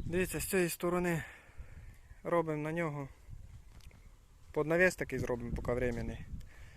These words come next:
Жесть все є. От такі бетонні стовби у нас є.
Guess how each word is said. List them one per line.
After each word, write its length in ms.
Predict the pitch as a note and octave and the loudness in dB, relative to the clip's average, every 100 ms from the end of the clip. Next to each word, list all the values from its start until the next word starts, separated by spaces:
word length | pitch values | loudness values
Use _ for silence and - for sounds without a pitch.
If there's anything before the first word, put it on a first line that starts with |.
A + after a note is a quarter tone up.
| - - | -10 -2
Жесть 340 | D3 E3+ D3+ - | 4 6 6 0
все 280 | - D#3+ | 2 6
є. 220 | F3 F#3+ F3+ - - - - - - - - - - - | 6 6 2 -6 -18 -18 -16 -12 -12 -14 -18 -20 -14 -10
От 140 | - - | -8 -6
такі 220 | D#3 - | -8 -8
бетонні 440 | D#3+ D3+ E3 D#3+ D3+ | -6 -2 0 0 -2
стовби 340 | - D3+ E3+ | -4 -2 0
у 40 | D#3+ | 0
нас 240 | C#3 - | -4 -6
є. 160 | C3+ | -6